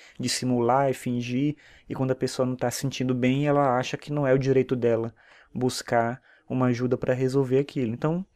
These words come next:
fica essa mensagem que eu acho que é legal do vídeo, de cada um tentar compreender as pessoas com as quais convive, tentar se compreender e buscar uma forma de tornar a vida mais agradável, mais feliz, mais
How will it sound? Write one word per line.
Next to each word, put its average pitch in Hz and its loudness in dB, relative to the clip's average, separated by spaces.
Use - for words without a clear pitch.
fica - -2
essa - 0
mensagem 139 0
que - -8
eu 123 2
acho - -10
que - -2
é 127 2
legal 117 2
do 120 -2
vídeo, 123 -2
de 127 -2
cada 156 4
um 165 6
tentar 196 0
compreender 156 0
as 160 -4
pessoas 123 -6
com - -6
as 117 -6
quais 120 -4
convive, 131 2
tentar 156 -2
se - -4
compreender 151 -2
e 160 -2
buscar 214 0
uma 180 0
forma 156 2
de 147 -2
tornar 170 -2
a 170 0
vida 147 0
mais 135 -4
agradável, 127 2
mais 123 -4
feliz, 127 -2
mais 131 -4